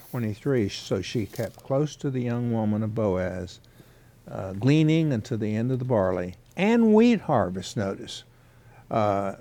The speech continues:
"and she lived with her mother-in-law." This sort of nicely wraps up this chapter. Uh, barley harvest came first, uh, and then,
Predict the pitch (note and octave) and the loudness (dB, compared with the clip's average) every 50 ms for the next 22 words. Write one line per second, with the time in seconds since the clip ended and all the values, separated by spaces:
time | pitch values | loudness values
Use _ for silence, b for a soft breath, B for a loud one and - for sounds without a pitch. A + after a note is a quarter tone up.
0 | - - - - - A#2 A#2+ G#2+ - - B2+ G#2+ G#2+ A#2+ B2+ C3 B2 B2+ C3 C3 | -16 -20 -20 -10 -8 -6 -6 -4 -4 -4 -2 0 4 4 6 6 6 4 0 0
1 | B2+ B2+ A#2 G#2+ G#2+ G#2+ F#2+ F#2+ G2 F#2+ F#2+ F#2 G2 G2 G2+ A#2 A#2 C#3+ C3 - | 0 -2 -2 -2 -2 -2 -2 -4 -6 -6 -8 -8 -8 -8 -6 0 0 0 0 2
2 | - - F3 D#3+ B2 G2+ G#2+ B2+ B2+ C#3+ D#3+ D3 - - E3 D#3+ C#3+ A2 G#2+ A2+ | 2 2 4 4 4 2 0 2 4 4 2 2 2 2 2 2 4 4 4 2
3 | A#2 B2+ B2 - - C#3 C3 B2+ - - A2 G#2 - - - - C3+ A#2+ B2+ C#3 | 2 0 -2 -2 -2 -2 -2 -2 -2 -4 -6 -6 -6 -10 -4 -4 -2 -2 -2 -4
4 | C3+ - D3 D3 C#3+ b b b b b b b b b - A2+ A2+ G#2+ G2+ G2+ | -6 -6 -6 -6 -6 b b b b b b b b b -2 0 4 4 4 6
5 | G2+ G2 G2 F2 F#2 A2 C#3+ B2 A2 B2+ B2+ C#3+ D#3 D3+ C#3 A#2+ C3+ C3+ C3 B2 | 4 4 2 0 -2 -6 -6 0 4 8 8 10 10 8 6 6 6 6 6 6
6 | A#2+ A#2 - - - - B2+ B2 A2+ G#2+ G2 - - A2+ A#2 B2+ C#3 D3 C#3 - | 4 0 -2 -4 -4 -2 -2 -2 -2 -4 -4 -2 2 4 4 4 4 2 0 -4
7 | - - - - - - G2 G2 G2+ G2 F#2+ F#2+ F2+ F#2+ G#2+ A2+ A2 A2 A#2 A2+ | -10 -16 -16 -14 -8 -6 -4 -2 -2 -2 -2 -4 -4 -6 -4 -4 -2 -2 -2 -2
8 | A2 G#2+ G#2+ G#2 | -2 -2 -2 -4